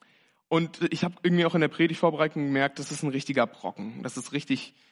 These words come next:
Judas, das ist so das Schlechte, die Sünde. Aber trotzdem ist es wichtig, glaube ich mal, einen Blick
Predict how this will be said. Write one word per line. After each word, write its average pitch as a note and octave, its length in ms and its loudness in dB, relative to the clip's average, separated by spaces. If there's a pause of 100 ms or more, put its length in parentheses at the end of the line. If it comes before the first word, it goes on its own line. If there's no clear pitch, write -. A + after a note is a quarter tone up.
(340)
Judas, D#3 380 2
das C#3 140 -10
ist - 40 -12
so C3 340 0 (100)
das - 260 -2
Schlechte, C3 800 -2 (240)
die E3 160 2
Sünde. C3+ 560 2 (960)
Aber E3+ 180 4
trotzdem G3+ 760 0
ist F#3 140 -2
es F3 180 -8
wichtig, F#3 340 -2
glaube C#3 260 2
ich C#3 120 -10
mal, C#3+ 480 2 (400)
einen C#3+ 180 0
Blick G3 400 -4